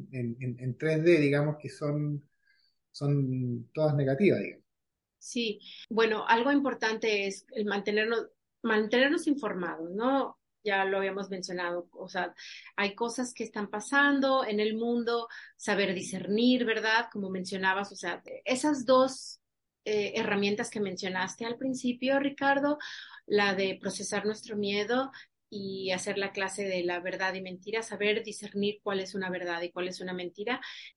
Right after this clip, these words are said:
Speaker 2: eh, son básicas para nuestro día a día en este split, para poder tener y actuar desde una conciencia expandida, ¿no? Una conciencia más amplia, porque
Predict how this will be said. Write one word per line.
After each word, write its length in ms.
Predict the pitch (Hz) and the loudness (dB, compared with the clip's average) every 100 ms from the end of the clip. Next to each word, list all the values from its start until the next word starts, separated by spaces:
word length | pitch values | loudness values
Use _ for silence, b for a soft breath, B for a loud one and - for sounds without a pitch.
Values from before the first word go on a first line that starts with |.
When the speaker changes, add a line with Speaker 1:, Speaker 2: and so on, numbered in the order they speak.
| _ | _
Speaker 2:
eh, 480 | 202 190 185 180 180 180 180 - _ _ _ _ _ - | -2 0 0 -2 -4 -8 -12 -16 _ _ _ _ _ -12
son 400 | 196 240 240 202 | -2 2 2 4
básicas 800 | 208 202 - - - - - - _ _ _ | 2 2 -4 -8 -12 -14 -20 -20 _ _ _
para 240 | 202 180 | 0 0
nuestro 380 | 175 180 - 185 | 0 -2 -6 -8
día 220 | 185 202 | -2 0
a 20 | 202 | 0
día 400 | 208 240 269 - | 0 0 0 -2
en 140 | 196 | -6
este 320 | 185 185 190 | -6 -6 -8
split, 500 | 190 - - 370 - | -8 -2 4 4 2
para 300 | - 190 185 | -2 -4 -4
poder 320 | - 190 214 - | -6 -2 -2 0
tener 360 | 240 233 226 B B B _ _ _ | 0 0 -2 B B B _ _ _
y 140 | 208 | 0
actuar 580 | 196 - - 214 208 233 | 0 -2 -4 2 2 2
desde 300 | 240 202 196 | 0 2 -2
una 380 | 190 190 208 208 | -2 -2 -2 -2
conciencia 1000 | 196 190 202 196 190 208 196 190 185 - | -6 -4 -4 -4 -4 -2 0 0 -2 -8
expandida, 840 | - 190 - - 175 180 185 175 165 | -10 -10 -8 -4 -2 0 0 -2 -2
¿no? 260 | 190 226 | -2 -2
Una 180 | 202 202 | -2 -4
conciencia 460 | - 185 196 185 196 | -6 -6 -4 -4 -4
más 260 | 175 175 - | -4 -4 -2
amplia, 640 | 233 277 262 240 175 151 - B B B B _ _ | 2 4 4 2 -2 -4 -10 B B B B _ _
porque 800 | - 214 202 208 202 196 190 190 | 2 2 2 2 4 4 2 -2